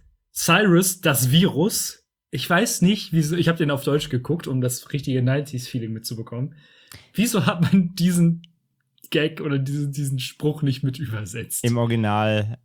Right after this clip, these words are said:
Speaker 2: reimt sich's wenigstens, nämlich Cyrus the Virus natürlich. Ja.
Speaker 1: Dann nenn ihn doch Cy-, Cyrus das Virus.
Speaker 2: Cyrus
Speaker 1: Klingt
Speaker 2: der
Speaker 1: auch,
Speaker 2: Virus, ja genau.
Speaker 1: klingt auch
Speaker 2: <laughs> Alles mit
Speaker 1: scheiße,
Speaker 2: Ü
Speaker 1: aber
Speaker 2: geschrieben. Cyrus der
Speaker 1: Ü.
Speaker 2: Virus.
Speaker 1: Aber es ist halt, ne, es funktioniert halt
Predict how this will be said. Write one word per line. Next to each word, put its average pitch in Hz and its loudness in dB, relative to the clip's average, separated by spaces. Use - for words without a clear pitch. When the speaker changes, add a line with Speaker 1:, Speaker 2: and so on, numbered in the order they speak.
Speaker 2:
reimt 110 2
sich's 95 -2
wenigstens, 101 -2
nämlich 104 -2
Cyrus 110 0
the 92 -8
Virus 98 -2
natürlich. 95 -10
Ja. 101 -4
Speaker 1:
Dann 135 -2
nenn 156 0
ihn 165 4
doch 151 -2
Cy-, 180 -4
Cyrus 135 0
das 123 -2
Virus. 120 -2
Speaker 2:
Cyrus 147 4
Speaker 1:
Klingt 135 4
Speaker 2:
der 127 4
Speaker 1:
auch, 113 0
Speaker 2:
Virus, 120 4
ja 117 0
genau. 127 0
Speaker 1:
klingt 160 0
auch 175 0
Speaker 2:
<laughs> - -2
Alles 139 4
mit 156 6
Speaker 1:
scheiße, 175 4
Speaker 2:
Ü 151 8
Speaker 1:
aber 135 8
Speaker 2:
geschrieben. 104 0
Cyrus 147 0
der 127 2
Speaker 1:
Ü. 170 -4
Speaker 2:
Virus. 107 0
Speaker 1:
Aber 147 2
es 170 0
ist 190 0
halt, 156 0
ne, 165 0
es 147 -4
funktioniert 165 2
halt 143 -2